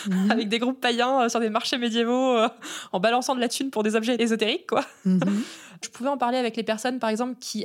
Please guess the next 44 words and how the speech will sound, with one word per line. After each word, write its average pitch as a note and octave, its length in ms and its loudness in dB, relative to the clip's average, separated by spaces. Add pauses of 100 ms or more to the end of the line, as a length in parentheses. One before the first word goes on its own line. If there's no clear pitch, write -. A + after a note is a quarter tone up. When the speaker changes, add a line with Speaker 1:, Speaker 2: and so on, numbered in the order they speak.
Speaker 1:
adoraient A#3+ 500 2
les A3 140 -2
groupes A#3 460 -2
qui - 180 -4
venaient A3 240 0
se - 100 -8
produire, A3+ 520 -2 (760)
puisque G3+ 220 -4
bien G#3+ 160 0
sûr, C4+ 240 -4
c'est - 140 -2
un G3+ 60 0
festival A3 460 0
ésotérique, G#3+ 580 2
mais G3 60 -4
c'est F#3+ 120 -4
aussi G#3 260 -2
un A#3 80 -6
festival G#3 380 -2
de G3+ 60 0
musique. G3 340 2 (120)
Speaker 2:
Oui, G3 120 0
oui, F#3 100 -2
oui. F3 60 -2 (200)
Speaker 1:
Donc, G#3+ 140 0
il B3+ 40 2
y - 20 6
avait B3+ 140 0
ce C4+ 100 -4
truc D4 300 -4
qui - 260 -8
me A3+ 60 -2
permettait B3+ 340 -2
d'en A3+ 160 -4
parler A#3+ 400 -4
avec, A3 400 -2
euh, G3+ 240 -2
les G3+ 100 0
gens A3 160 -4
qui - 120 -18
étaient A3+ 140 -2
les G#3+ 120 0
moins A3 240 -2
convaincus A#3 580 -2